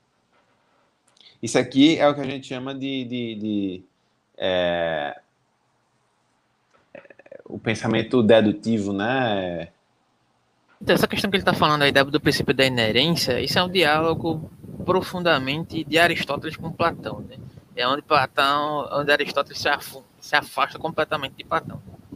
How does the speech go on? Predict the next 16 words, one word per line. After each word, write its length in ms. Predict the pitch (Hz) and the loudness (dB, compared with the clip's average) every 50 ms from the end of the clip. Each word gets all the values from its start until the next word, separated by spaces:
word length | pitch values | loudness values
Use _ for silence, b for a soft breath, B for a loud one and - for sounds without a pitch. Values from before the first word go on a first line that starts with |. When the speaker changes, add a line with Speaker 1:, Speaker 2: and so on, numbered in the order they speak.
| - B B B B B B | -20 B B B B B B
Speaker 2:
Ele 100 | - 120 | -8 -4
tá 100 | - 135 | -2 -2
criticando 520 | 131 - 147 - 151 - - 139 147 139 151 | -2 -2 -4 -10 -8 -2 0 2 4 4 4
essa 160 | 156 - 208 | 2 0 -2
concepção 500 | - - - - 190 - - - 185 160 | -4 -2 0 2 2 2 0 -2 0 2
aí, 180 | 143 139 147 | 2 2 2
ele 120 | 165 196 202 | 2 2 2
vai 100 | 196 202 | 0 0
mencionar 360 | 202 202 190 - 185 160 147 | -2 -2 -4 -4 -4 -2 -2
Aristóteles 580 | 147 147 139 - - 110 107 - 107 110 107 110 | -2 -2 -4 -6 -6 -8 -8 -8 -10 -12 -10 -8
lá 80 | 110 | -8
na 140 | 107 107 104 | -10 -10 -12
frente. 220 | - - 107 98 _ _ _ _ _ _ _ _ _ _ _ _ _ _ _ _ _ _ _ _ _ _ _ _ _ _ _ _ _ _ _ _ _ _ _ _ _ _ _ _ _ _ _ _ _ _ _ _ _ _ _ _ _ _ _ _ _ _ _ _ _ _ _ _ _ _ _ _ _ _ _ _ _ _ _ _ _ _ _ _ _ _ _ _ _ _ - - | -16 -18 -20 -20 _ _ _ _ _ _ _ _ _ _ _ _ _ _ _ _ _ _ _ _ _ _ _ _ _ _ _ _ _ _ _ _ _ _ _ _ _ _ _ _ _ _ _ _ _ _ _ _ _ _ _ _ _ _ _ _ _ _ _ _ _ _ _ _ _ _ _ _ _ _ _ _ _ _ _ _ _ _ _ _ _ _ _ _ _ _ -20 -14
O 40 | - | -2
famoso 460 | - 156 147 135 143 160 160 165 165 | 0 2 2 4 4 2 2 2 0
quadro, 460 | 160 - 139 123 120 120 117 117 113 | 0 -2 -2 -2 -2 -4 -6 -8 -12